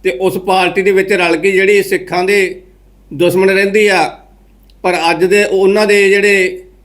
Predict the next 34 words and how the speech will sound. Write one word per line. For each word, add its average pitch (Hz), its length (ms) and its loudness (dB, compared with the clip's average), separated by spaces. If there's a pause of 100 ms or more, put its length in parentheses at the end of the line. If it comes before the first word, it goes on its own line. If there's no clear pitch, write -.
ਕੁਝ 214 140 2
ਲੀਡਰ 180 340 0
ਨੇ, 190 140 0
ਮੈਂ 190 140 0
ਉਹਨਾਂ 190 200 0
ਦਾ 196 80 0
ਧੰਨਵਾਦ 180 460 -2
ਵੀ 202 100 0
ਕਰਨਾ 190 280 0
ਚਾਹੀਦਾ, 190 680 -2 (840)
ਜਿਹੜੇ 190 240 0
ਹਰਜੀਤ 175 420 2
ਗਰੇਵਾਲ 185 560 2
ਨੇ, 196 100 0
ਉਹਨਾਂ 202 240 0
ਨੇ 202 400 0 (840)
ਵਧੀਆ 214 420 0
ਬਿਆਨ 190 340 0
ਦਿੱਤਾ 196 340 -2
ਕਿ 196 180 -2
ਕੰਗਣਾ 185 400 0
ਰਣੌਤ 175 380 0
ਨੂੰ 190 160 2
ਜਿਹੜਾ, 180 540 0 (800)
ਇਹ 190 160 -2
ਕਿਹਨੇ 202 200 2
ਅਧਿਕਾਰ 196 380 0
ਦਿੱਤਾ 165 280 -2
ਕਿ 202 100 -2
ਸੰਤ 170 300 -2
ਭਿੰਡਰਾਂ 180 400 -2
ਵਾਲਿਆਂ 196 220 0
ਨੂੰ 202 100 2
ਉਹ 190 540 0